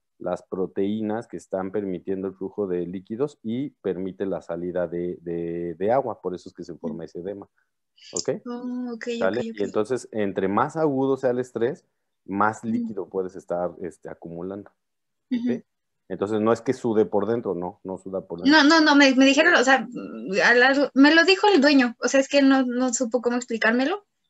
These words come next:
Speaker 2: y me dijo algo así, este, porque yo no fui al doctor con él. Entonces, pues, no entendí yo, no entendí bien eso. <laughs> Entonces,
Speaker 1: Ok,
Speaker 2: este,
Speaker 1: ok.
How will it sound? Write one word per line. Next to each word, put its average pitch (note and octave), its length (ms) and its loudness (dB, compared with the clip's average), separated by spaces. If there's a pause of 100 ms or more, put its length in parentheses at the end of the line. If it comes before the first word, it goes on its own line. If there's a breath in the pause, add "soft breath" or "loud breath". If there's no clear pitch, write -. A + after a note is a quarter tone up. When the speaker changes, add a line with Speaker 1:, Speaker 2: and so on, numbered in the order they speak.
Speaker 2:
y A#3+ 120 -4
me A#3 120 2
dijo A3+ 260 0
algo A#3+ 140 6
así, C4 300 2 (640)
este, A3 640 0
porque A3+ 200 -4
yo A#3+ 100 2
no A#3+ 120 -2
fui A#3+ 120 2
al A3+ 100 0
doctor A3 380 -6
con A3 180 -4
él. A#3+ 160 -8 (460)
Entonces, A#3+ 520 0
pues, A#3 140 0
no A#3+ 80 -2
entendí B3 440 2
yo, A#3+ 220 4
no B3 180 0
entendí A#3+ 300 2
bien A#3+ 180 4
eso. B3+ 180 2
<laughs> - 840 -8
Entonces, B3+ 520 2
Speaker 1:
Ok, A3+ 120 -4
Speaker 2:
este, - 220 -10
Speaker 1:
ok. - 60 -16